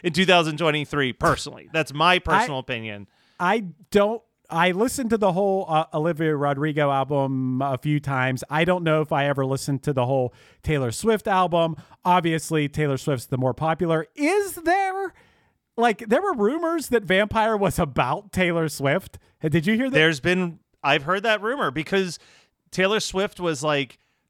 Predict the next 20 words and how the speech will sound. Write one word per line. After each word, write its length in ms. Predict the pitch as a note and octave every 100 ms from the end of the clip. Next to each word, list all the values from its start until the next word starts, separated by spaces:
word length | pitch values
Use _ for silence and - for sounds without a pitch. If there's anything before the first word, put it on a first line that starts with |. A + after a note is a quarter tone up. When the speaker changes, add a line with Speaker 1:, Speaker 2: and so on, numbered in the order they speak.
| _
Speaker 1:
her 340 | - D#3 D#3+ D#3+
idol, 600 | C3 C#3 D3 D3+ D3 D3 -
and, 220 | C3+ B2+
like, 200 | B2 A#2
she 600 | - D3+ C#3+ C#3+ C3+ - -
co-wrote 480 | D#3 D#3+ D#3 D#3+
a 40 | D3
song 680 | - D3+ D3 D3+ D3 C#3 A#2+
with 400 | C3+ C3+ - _ _ _ _ _ -
Jack 720 | A2 C3+ C#3+ D3 C#3+ - - _
that, 260 | B2 C3+ C3+
like, 180 | B2 A#2
sounded 460 | - C#3+ C3+ C#3+
similar 600 | - D3 C#3 C#3+ C#3 C#3 C#3
to 160 | D3
a 60 | B2
Taylor 360 | - C3+ C3+
Swift 340 | A#2+ - C3+ -
song. 380 | - D#3 D3 C#3+
Or, 140 | D3+